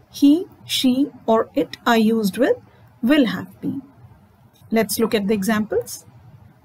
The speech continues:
I shall have been teaching for twenty years next July. Sheena will have been reading various books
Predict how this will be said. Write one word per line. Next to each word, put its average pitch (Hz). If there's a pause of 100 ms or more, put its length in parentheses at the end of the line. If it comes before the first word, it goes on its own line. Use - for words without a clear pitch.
(600)
I 254
shall 339
have 269
been 330
teaching 254 (220)
for 240
twenty 247
years 302
next 220
July. 247 (1700)
Sheena 339
will 320
have 262
been 269
reading 226
various 247
books -